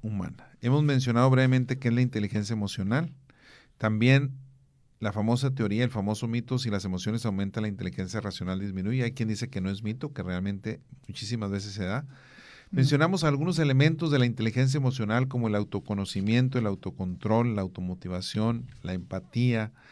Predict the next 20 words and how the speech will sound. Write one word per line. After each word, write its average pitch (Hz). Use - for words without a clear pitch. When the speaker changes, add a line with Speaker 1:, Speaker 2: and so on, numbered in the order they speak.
Speaker 1:
las 98
relaciones 110
interpersonales 95
o -
habilidades 92
sociales. -
También 120
algunos 143
beneficios. 131
Jonathan 131
García 113
Allen 131
nos 123
mencionaba 107
algunos 117
de 113
los 101
beneficios, 113
donde 101
mejora 107